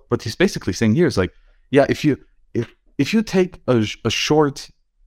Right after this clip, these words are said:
uh, password, a short private key, like, a, a very naive attacker will, will not be able to, to break that key, right?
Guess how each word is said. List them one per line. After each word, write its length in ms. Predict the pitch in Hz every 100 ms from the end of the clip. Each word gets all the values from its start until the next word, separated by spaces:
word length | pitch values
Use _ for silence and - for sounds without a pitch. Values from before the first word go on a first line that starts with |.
| _ 110
uh, 160 | 101
password, 520 | - - 127 - 95
a 60 | 92
short 300 | - 127 113
private 340 | - 113 95
key, 300 | - 117 78 82 _ _ _ -
like, 300 | 113 - _ -
a, 260 | 107 104 -
a 100 | 104
very 280 | 101 170 175
naive 600 | 117 104 127 160 98 -
attacker 600 | - - 95 82 76 - _ _ -
will, 180 | 110 104
will 140 | 107
not 240 | 113 92 -
be 140 | 90
able 180 | 92 90
to, 260 | - 90 80 -
to 100 | -
break 320 | 78 92 82
that 180 | 90 -
key, 360 | - 117 101 87 _ _ _ _ -
right? 240 | 82 95